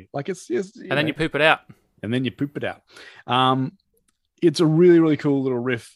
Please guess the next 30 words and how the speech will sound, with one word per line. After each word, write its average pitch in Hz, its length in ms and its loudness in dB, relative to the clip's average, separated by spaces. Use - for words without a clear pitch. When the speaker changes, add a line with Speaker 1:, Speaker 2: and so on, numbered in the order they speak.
Speaker 1:
on, 107 260 -6
on 107 100 -12
the 101 80 -12
thing. 107 400 -10
Um, 104 320 -8
yes, 143 300 -2
there 113 220 -2
is, 104 120 -6
like, 101 240 -6
there's, 107 300 -6
there's 104 240 -10
much 110 220 -12
to - 80 -20
be, 101 200 -10
um, 98 320 -14
uh, 104 120 -18
laughed 113 300 -8
at 104 100 -8
here, 123 220 -10
but, 113 200 -10
um, 110 380 -2
it, 139 200 -4
we 151 160 2
open 160 340 -2
on, 120 380 -6
Speaker 2:
So 104 60 -10
Speaker 1:
um, 117 80 -4
Speaker 2:
much. - 440 -10
Speaker 1:
two 139 220 -2
guys, 110 720 -2